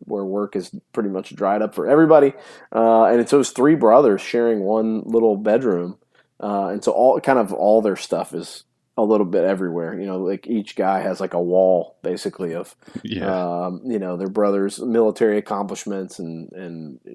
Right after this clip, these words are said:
Speaker 1: Nate's basketball stuff and photo collages. I mean, it looks exactly like, uh, like a room I would have grown up in. Um, you
Speaker 2: Nate's
Speaker 1: know.
Speaker 2: a thoughtful guy.
Speaker 1: Oh my gosh. Yeah. Very
Speaker 2: Really fun to listen to him talk. Yeah.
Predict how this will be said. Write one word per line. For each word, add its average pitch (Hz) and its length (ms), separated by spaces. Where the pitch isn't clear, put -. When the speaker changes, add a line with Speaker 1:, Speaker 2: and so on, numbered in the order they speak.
Speaker 1:
Nate's 92 380
basketball 85 640
stuff 82 420
and - 140
photo 90 360
collages. 85 600
I - 20
mean, 175 140
it - 20
looks 170 220
exactly 120 540
like, 110 420
uh, - 540
like 113 260
a 107 60
room 107 280
I 104 140
would 95 180
have 87 120
grown 95 260
up 92 180
in. 90 260
Um, 92 420
you - 100
Speaker 2:
Nate's 285 240
Speaker 1:
know. 180 60
Speaker 2:
a - 20
thoughtful 117 460
guy. 92 420
Speaker 1:
Oh 120 120
my 90 140
gosh. 90 340
Yeah. 98 260
Very 110 220
Speaker 2:
Really 147 180
fun 117 220
to 107 80
listen 101 280
to 90 80
him 85 140
talk. 87 380
Yeah. 92 360